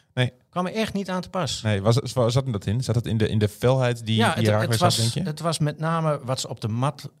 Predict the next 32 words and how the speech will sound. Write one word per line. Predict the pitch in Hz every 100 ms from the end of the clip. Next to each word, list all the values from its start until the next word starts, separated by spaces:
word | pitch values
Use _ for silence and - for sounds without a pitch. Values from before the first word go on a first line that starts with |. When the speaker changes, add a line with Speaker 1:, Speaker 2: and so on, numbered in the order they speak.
| _
Speaker 2:
hebben | 113 123
gelegd, | 117 110 110 113
de | 104
intensiteit, | 131 123 120 107 107 143 147 139
eh, | - 131 117 110
waarmee | 117 113 113
ze |
hebben | 110 104
gespeeld. | 107 - 113 107 - - - _
Ik | 151
moest | 185 156
een |
beetje | 143 127
denken | 117 127 120
aan | 120
de | 107
wedstrijd, | 110 - 104 104
eh, | 104 98 95 110 113 120
in | 110
Alkmaar | 101 135 - 127 101
tegen | - 101 104
A | 113
Z. | 113 143 - - _
Speaker 1:
Mhm. | - 110
Speaker 2:
Toen | 104 127 - -
kwam | 127
Heracles | 113 110 120 113 104 101
op | 98
een | 104
één | 113
nul | 101
achterstand, | 160 160 139 - 127